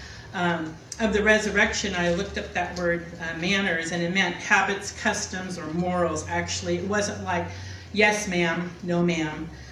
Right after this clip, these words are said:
but it was morals, or even customs and habits. Verse thirty-four, "Think straight.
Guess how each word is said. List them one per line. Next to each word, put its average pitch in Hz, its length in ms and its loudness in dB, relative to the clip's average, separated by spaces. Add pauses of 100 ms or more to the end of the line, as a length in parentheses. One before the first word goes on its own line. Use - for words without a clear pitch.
(160)
but 165 160 4
it 160 240 -2
was 160 580 -2
morals, 147 600 -2 (380)
or 151 160 -6
even 165 420 -4
customs 151 600 -6
and 143 100 -4
habits. 131 640 -8 (640)
Verse 208 320 4
thirty-four, 208 760 4 (260)
"Think 277 240 6
straight. - 640 2